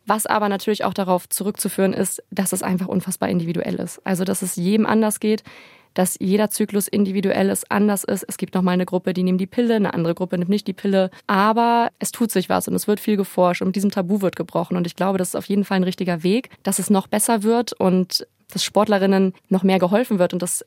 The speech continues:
die Leistung der Sportlerinnen optimiert wird dahingehend.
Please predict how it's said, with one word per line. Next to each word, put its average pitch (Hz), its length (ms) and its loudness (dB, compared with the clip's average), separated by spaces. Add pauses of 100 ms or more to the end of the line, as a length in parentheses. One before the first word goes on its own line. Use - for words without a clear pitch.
die 180 60 0
Leistung 202 340 2
der 170 80 2
Sportlerinnen 160 500 -2
optimiert 175 460 -4
wird 185 180 -6
dahingehend. 180 540 -6